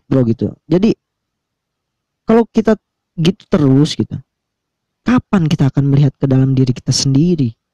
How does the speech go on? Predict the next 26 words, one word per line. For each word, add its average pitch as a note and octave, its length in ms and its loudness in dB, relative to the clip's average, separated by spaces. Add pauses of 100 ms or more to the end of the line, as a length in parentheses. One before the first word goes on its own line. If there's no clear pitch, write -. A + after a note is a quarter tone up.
(720)
Kapan F#3+ 400 -2
kita D3 240 -4
waktu C#3 240 0
untuk D3 400 -2
mengintrospeksi D#3 1600 -2
diri C#3 240 0
kita C3 240 -2
sendiri C3 560 0
gitu? - 180 -16 (2000)
Kalau G3+ 240 2
terkadang G#3 480 0 (1040)
masih G#3+ 260 0
aja G3+ 380 2
ada, F#3+ 160 0 (160)
masih G#3 400 0 (180)
ada F#3 240 2
aja G3 220 2
gitu E3 180 2
yang D#3+ 160 2
ngeluh. D#3 300 2 (1160)
Kok - 200 -2
dia E3 160 4
bisa, D3+ 560 0 (420)
tapi E3 220 -2
gue D#3 160 2
enggak C#3 340 0